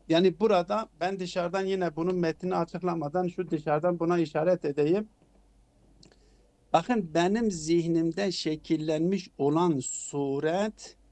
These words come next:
dışarıdaki o malum-i harici, benim zihnimdeki olan suret malum-i bizzattır. Dışarıdaki ise malum-i bil arazdır.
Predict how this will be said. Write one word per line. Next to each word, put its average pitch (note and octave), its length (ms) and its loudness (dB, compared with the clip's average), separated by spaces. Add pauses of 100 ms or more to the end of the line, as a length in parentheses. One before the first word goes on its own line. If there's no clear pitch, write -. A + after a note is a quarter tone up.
(1040)
dışarıdaki E3 1400 0 (1000)
o F3+ 160 8
malum-i E3 880 2
harici, D3+ 920 2 (720)
benim F3 340 4
zihnimdeki F#3+ 880 0
olan E3+ 520 4
suret D#3 840 -2
malum-i E3 680 -2
bizzattır. C#3+ 760 0 (880)
Dışarıdaki G3 920 2
ise F#3+ 380 -2
malum-i F3 760 -2
bil G3 280 0
arazdır. C#3+ 840 0